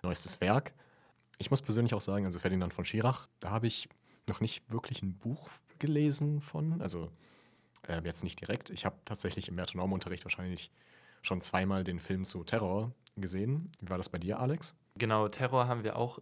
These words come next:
Speaker 2: im Deutschunterricht, war das bei uns behandelt. Wir haben nicht den Film gesehen. Ich weiß gar nicht, ich glaub, wir haben auch nicht das Buch gelesen, aber ich glaub, wir hatten irgendwie so Auszüge auf Kopien oder so,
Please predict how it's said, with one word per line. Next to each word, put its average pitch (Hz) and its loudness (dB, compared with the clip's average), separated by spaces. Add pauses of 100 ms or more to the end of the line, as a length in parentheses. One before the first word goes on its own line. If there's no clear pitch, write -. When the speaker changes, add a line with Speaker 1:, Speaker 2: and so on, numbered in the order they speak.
Speaker 2:
im 107 -2
Deutschunterricht, 110 -2
war 110 -4
das 101 -2
bei 104 -2
uns 117 -2
behandelt. 104 -2 (840)
Wir 113 -4
haben 120 2
nicht 156 -4
den 127 -4
Film 143 0
gesehen. 170 -2 (480)
Ich - -4
weiß 127 -2
gar 117 -2
nicht, 110 -4
ich - -16
glaub, 127 2
wir 143 4
haben 131 0
auch 113 -2
nicht 135 -4
das 139 -4
Buch 143 -10
gelesen, 107 -4
aber 110 -4
ich 107 -8
glaub, 120 -4
wir 113 -8
hatten 127 -6
irgendwie 120 -6
so 107 -8
Auszüge 147 -4
auf - -8
Kopien - -6
oder 151 -6
so, 147 -8